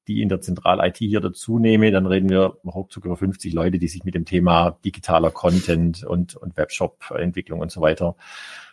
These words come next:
beschäftigen. Man darf nicht vergessen, wir betreiben ja nicht den Webshop,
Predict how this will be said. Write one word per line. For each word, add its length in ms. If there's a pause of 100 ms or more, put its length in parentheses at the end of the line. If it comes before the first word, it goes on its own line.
(140)
beschäftigen. 500
Man 80
darf 160
nicht 120
vergessen, 580
wir 180
betreiben 420
ja 80
nicht 320
den 280
Webshop, 480